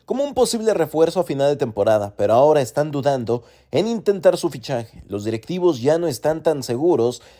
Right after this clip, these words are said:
de que valga la pena invertir tanto dinero en un delantero de treinta años, así que sus esperanzas se están reduciendo.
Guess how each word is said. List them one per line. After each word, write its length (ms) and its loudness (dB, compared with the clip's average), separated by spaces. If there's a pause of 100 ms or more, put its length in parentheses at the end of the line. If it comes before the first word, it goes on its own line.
(140)
de 140 -4
que 100 0
valga 280 2
la 140 2
pena 180 -2
invertir 500 -4
tanto 360 -8
dinero 460 -2 (260)
en 120 -2
un 140 -2
delantero 500 2
de 100 2
treinta 360 -2
años, 340 -6 (140)
así 320 -6
que 160 0
sus 240 -6
esperanzas 840 2 (260)
se 120 -12
están 520 4 (240)
reduciendo. 1080 0